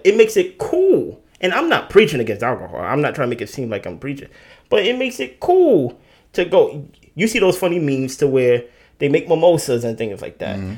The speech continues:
Speaker 1: They fill it up with champagne, and then they have a spray bottle with alcohol. I mean, with, uh, with, uh,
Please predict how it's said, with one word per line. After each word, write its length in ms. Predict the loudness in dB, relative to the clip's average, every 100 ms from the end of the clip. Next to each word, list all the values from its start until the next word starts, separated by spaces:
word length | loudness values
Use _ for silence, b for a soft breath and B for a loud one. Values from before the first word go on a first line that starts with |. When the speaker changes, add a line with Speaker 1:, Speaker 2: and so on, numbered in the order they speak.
| -6
Speaker 1:
They 100 | -4
fill 240 | -2 0 4
it 80 | 4
up 140 | 4
with 100 | 0
champagne, 680 | -2 -4 -2 -4 -4 -6 -10 b
and 120 | -8
then 100 | -4
they 80 | -4
have 160 | -4 -6
a 40 |
spray 320 | -6 2 4
bottle 460 | 4 0 0 -4 -8 -8
with 200 | -8 -8 0
alcohol. 480 | 2 2 -2 -10 -2
I 80 | 2
mean, 160 | 2 4
with, 240 | 2 2
uh, 280 | 0 0 -2
with, 280 | -2 -2 -2
uh, 320 | -6 -6 -8